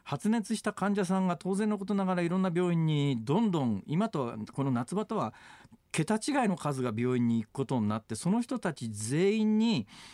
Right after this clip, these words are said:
「いや、あなた発熱してるから別ルートの別ラインに乗ってください」って言って、ピーシーアール検査等々であの、新型コロナでないということを判定して、次のステップに進むということを、あと数ヶ月続けているということになると、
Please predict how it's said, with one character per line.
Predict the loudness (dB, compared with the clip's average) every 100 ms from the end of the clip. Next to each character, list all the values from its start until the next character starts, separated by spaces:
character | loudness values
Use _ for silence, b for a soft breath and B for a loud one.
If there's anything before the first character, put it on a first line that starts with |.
| B B
「い | -2
や、 | 0 0
あ | 0
な | 0
た | -2
発 | -2 -2
熱 | -2 -2
し | -4
て |
る | -4
か | -2
ら | -4
別 | 0 -2 -2 -2
ル | 0
ー | 0
ト | 0
の | 0 0
別 | -2 0
ラ | 0
イ | 2
ン |
に | 2
乗 | 0
っ |
て | -2
く | -4
だ | -2
さ | -2
い」 | -4
っ |
て | -4 -4
言 | -4
っ |
て、 | -4 -6
ピ | -4
ー | -4
シ | -2
ー |
ア | -2
ー |
ル |
検 | -2 -2
査 | -2 -4
等 | -2 -2
々 | -2 -4 0
で | 0 0 -4 B B B B
あ | -2
の、 | 0
新 | 0 0
型 | 0 -2
コ | -2
ロ | 0
ナ | 0
で | 0
な | 0 0
い | 0
と | -2
い |
う | -4
こ | -2
と | -2
を | -4
判 | -6 -4 -2 -2 _
定 | 0 2 2
し | -2
て、 | -2 -2
次 | -2 -2
の | 0 0
ス | -2
テ |
ッ | -6
プ | -2
に | -4
進 | -4 -4 -2
む | 0
と | 0
い | -2
う | -2
こ | -4
と | -2 -2
を、 | -4
あ | -4
と | -4
数 | -4 -2 -2
ヶ | -2
月 | -4 -4
続 | -8 -8 -4
け | -4
て | 0 0 0
い | -2 -4 -4 -2
る | -2 -2
と | -2
い | -2
う | -2
こ | -4
と |
に | -2
な | 0 0
る | -2
と、 | -4